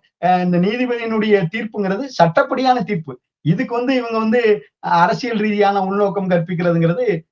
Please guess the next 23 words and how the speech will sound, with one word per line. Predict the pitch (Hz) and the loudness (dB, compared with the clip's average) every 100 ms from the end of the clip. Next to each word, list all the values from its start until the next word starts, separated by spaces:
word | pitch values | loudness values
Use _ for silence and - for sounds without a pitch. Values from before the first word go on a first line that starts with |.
| _ 139 | _ -4
அஹ், | 143 | -2
தேவையற்ற | 139 202 226 214 - 220 | 0 0 2 0 0 -2
செயல். | 170 180 214 _ _ _ - | 0 0 -2 _ _ _ -2
இத | 190 226 247 | 0 2 0
வந்து, | 226 254 277 214 | 0 -2 -2 -2
இந்த | 180 165 | -2 2
தவறை | 170 175 269 294 | 2 2 0 0
தொடர்ந்து, | 165 175 247 254 254 196 - _ 156 | 2 2 2 0 2 2 0 _ -6
அஹ், | 156 147 | -4 -4
திமுக | 196 208 196 170 | -2 -2 0 0
செய்திருக்குது. | 170 185 165 175 - - _ - | 0 0 -2 0 -4 -6 _ -6
இது, | 202 262 240 - | 0 4 4 2
இதை | 185 247 | -4 2
மக்கள் | 208 - 453 453 | 2 2 -2 4
பார்த்து | 392 185 | 4 4
கொண்டிருக்கிறார்கள். | 202 175 156 123 - _ | 2 4 2 -2 -6 _
<clears throat> | 156 147 151 143 | 0 4 4 4
இவர்கள் | 151 143 | 2 2
எவ்வளவு | 147 202 202 | 4 4 2
பெரிய | 190 175 151 151 | 2 4 4 4
தவறு | 156 196 | 2 2
செய்திருக்கார்கள் | 170 160 147 143 135 135 135 | 2 0 0 0 -2 -2 -4
என்பதை | 131 135 - | -2 -2 -2